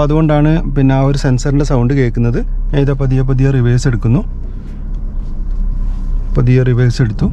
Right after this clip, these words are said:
കണ്ടില്ലേ, ഞാനിപ്പോൾ റോഡിലേക്ക് തന്നെ, വന്ന റോഡിലേക്ക് തന്നെ തിരിച്ചു വന്നു. കണ്ടില്ലേ, പതിയെ പതിയെ റിവേഴ്സ് എടുത്ത് വന്നതാണ്.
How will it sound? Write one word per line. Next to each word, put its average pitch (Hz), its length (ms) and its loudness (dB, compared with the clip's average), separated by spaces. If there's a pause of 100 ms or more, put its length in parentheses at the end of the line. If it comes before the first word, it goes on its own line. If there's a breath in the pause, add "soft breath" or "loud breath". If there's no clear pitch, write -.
(3250)
കണ്ടില്ലേ, 110 320 2
ഞാനിപ്പോൾ 131 300 0 (180)
റോഡിലേക്ക് 127 460 2
തന്നെ, 135 180 4 (920)
വന്ന 135 260 4
റോഡിലേക്ക് 127 400 -2
തന്നെ 131 180 2 (320)
തിരിച്ചു 135 300 0
വന്നു. 107 160 -2 (320)
കണ്ടില്ലേ, 104 300 0 (260)
പതിയെ 131 280 2
പതിയെ 131 280 2
റിവേഴ്സ് 123 300 2
എടുത്ത് 123 220 2
വന്നതാണ്. 107 300 2